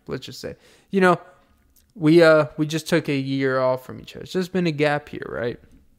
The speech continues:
Um, I believe I saw a statistic randomly, by the way.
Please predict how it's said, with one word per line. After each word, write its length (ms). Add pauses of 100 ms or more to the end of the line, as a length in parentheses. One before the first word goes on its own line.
(880)
Um, 380 (840)
I 40
believe 280
I 80
saw 300
a 40
statistic 760
randomly, 560
by 160
the 80
way. 220